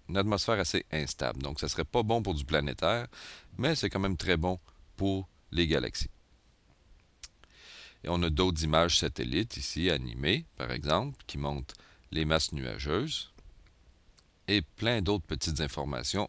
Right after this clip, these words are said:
météorologiques ici. Donc, c'est très, très, très détaillé. Beaucoup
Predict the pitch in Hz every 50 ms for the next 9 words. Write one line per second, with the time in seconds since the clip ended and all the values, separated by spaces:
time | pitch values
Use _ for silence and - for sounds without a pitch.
0 | - - - 73 80 90 98 95 - 85 78 80 76 67 60 62 69 87 98 -
1 | - - - - 85 85 - - - - - - - _ _ _ _ _ _ _
2 | _ _ - - - - - - - - - - - 71 - - - 64 - -
3 | - - 123 160 175 - 123 95 80 - 78 87 85 78 76 78 71 73 - 53
4 | 53 - 95 156 247 - - - - - - - - - - - 69 73 107 117
5 | 107 - - 143 139 120